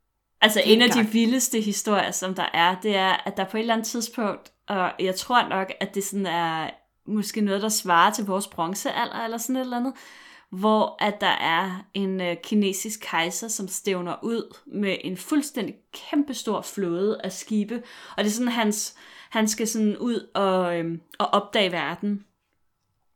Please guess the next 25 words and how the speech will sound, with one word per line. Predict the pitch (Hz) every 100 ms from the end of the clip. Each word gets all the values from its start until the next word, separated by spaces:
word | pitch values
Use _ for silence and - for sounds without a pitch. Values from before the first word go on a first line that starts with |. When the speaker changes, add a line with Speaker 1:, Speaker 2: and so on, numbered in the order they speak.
| _ _ _ -
Speaker 1:
og | 196
måske | 185 - 196
erobre | 180 160 151 - 95
lidt | -
af | - -
den. | - - _ _
Speaker 2:
<laughs> | - - - - - 202 190 185 185
Hvis | -
man |
Speaker 1:
Øhm, | 202
Speaker 2:
nu | 196
falder | - 185 160
over | 135
noget | 139
Speaker 1:
desværre, | 240 208 214 208 196 214 233
så | 233
sker | 214 - 247
der | - 220
et | - 202
eller | 202
andet | 185 180 202 196
undervejs, | 185 180 165 -
så | 190
jeg |
kan | 185